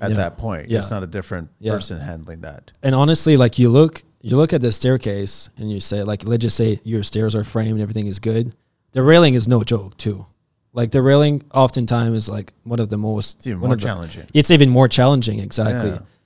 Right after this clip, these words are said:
Speaker 2: But there's way to go around it. Like, don't think of the railing as something that is, you know, thirty-six inch in the air. Think of something that just follows, like, all the nosing line.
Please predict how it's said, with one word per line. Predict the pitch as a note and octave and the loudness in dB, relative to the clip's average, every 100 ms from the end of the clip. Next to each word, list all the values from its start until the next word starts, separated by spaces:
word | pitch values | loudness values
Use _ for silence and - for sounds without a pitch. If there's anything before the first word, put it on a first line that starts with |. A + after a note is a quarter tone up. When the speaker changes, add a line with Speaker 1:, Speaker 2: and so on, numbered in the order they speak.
| _ _ | _ _
Speaker 2:
But | C#3+ C#3+ | 2 8
there's | D3+ B2 | 8 8
way | A#2+ E3 | 6 6
to | D#3 | 6
go | A2+ C3 | 4 4
around | A2+ B2 A#2+ A2 | 4 4 2 0
it. | G2+ | -4
Like, | A2+ G#2+ | -4 0
don't | B2+ E3 E3 | 4 4 4
think | D#3 | 0
of | C#3+ A2+ | 0 0
the | G#2+ | 2
railing | A#2+ A#2 G#2+ G#2 | 4 4 0 -4
as | A2+ - | -4 -2
something | A2+ G#2+ G#2+ | -2 -2 -4
that | G2+ G2+ | -6 -8
is, | G2+ - | -8 -8
you | A2 | -6
know, | G#2 G2 F#2+ - | -6 -8 -12 -4
thirty-six | B2+ A2+ - A2 - | -2 -2 -2 -4 -4
inch | A#2+ A2+ G#2 - - _ _ _ _ | -2 -2 -4 -8 -12 _ _ _ _
in | A2+ | -6
the | G#2+ G#2+ | -4 -2
air. | G#2 | -4
Think | G2 C#3 | -4 -4
of | C3+ | -4
something | - B2 A#2+ A2+ G#2+ G2+ _ _ _ _ | -2 -2 0 0 0 -4 _ _ _ _
that | G2+ | -10
just | G#2 B2+ - | -4 -2 0
follows, | C3 B2 B2+ A2+ | 0 2 2 0
like, | G#2+ - | -4 -6
all | A2 A2 A2+ A2+ | -6 -4 -4 -4
the | A2 A2+ | -6 -6
nosing | A2 G#2 F#2+ | -8 -10 -10
line. | F#2 G2 F#2+ | -14 -18 _